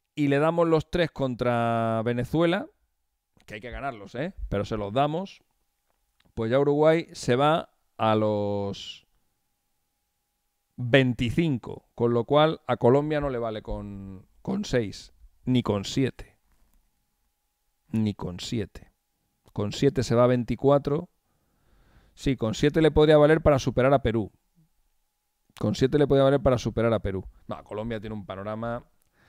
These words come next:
Colombia tiene un panorama terrible. Colombia tiene un panorama terrible. Ya fuimos buenos con el Mundial, las vueltas que da la vida,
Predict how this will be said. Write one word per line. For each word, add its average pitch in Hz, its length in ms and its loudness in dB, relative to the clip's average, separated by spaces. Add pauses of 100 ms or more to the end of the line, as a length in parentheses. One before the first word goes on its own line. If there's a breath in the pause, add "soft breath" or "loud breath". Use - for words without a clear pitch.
(280 soft breath)
Colombia 123 400 -2
tiene 127 140 -4
un 117 100 -6
panorama 120 760 -2 (140)
terrible. 104 640 -10 (540)
Colombia 135 500 -2
tiene 139 140 -6
un 131 120 -6
panorama 135 480 -2
terrible. 147 840 -2 (960 soft breath)
Ya 160 160 -4
fuimos 185 300 -2
buenos 165 260 -2
con 147 200 -6
el 131 1000 -4
Mundial, 165 800 -6 (160)
las 117 220 -8
vueltas 139 300 -6
que - 100 -8
da 135 100 -2
la 127 120 -2
vida, 160 560 -6